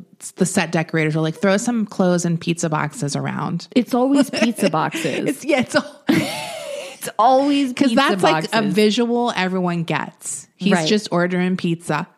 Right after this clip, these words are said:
Speaker 1: <laughs> He's depressed.
Speaker 2: And he's not cleaning it up.
Speaker 1: Yeah.
Speaker 2: So he's in the kitchen and he fumbles for the phone.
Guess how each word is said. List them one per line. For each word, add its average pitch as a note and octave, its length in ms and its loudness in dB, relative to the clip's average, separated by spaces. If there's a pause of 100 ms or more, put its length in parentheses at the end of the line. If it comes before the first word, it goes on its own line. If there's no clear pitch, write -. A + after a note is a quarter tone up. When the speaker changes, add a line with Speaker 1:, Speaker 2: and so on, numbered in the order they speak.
(100)
Speaker 1:
<laughs> - 680 -4
He's C#4 260 0
depressed. G#3+ 640 -2
Speaker 2:
And A3+ 120 4
he's A3 220 2
not G3+ 720 0
cleaning F#3 400 2
it E3 180 0
up. A#2 180 0
Speaker 1:
Yeah. F#3+ 280 0 (460)
Speaker 2:
So A3 200 2
he's A#3+ 420 0 (100)
in A3 160 4
the A3 80 2
kitchen E3+ 760 -2 (500)
and F#3+ 120 2
he A3+ 540 0 (260)
fumbles G3+ 600 2
for G3+ 160 -2
the F3 100 -2
phone. E3 720 0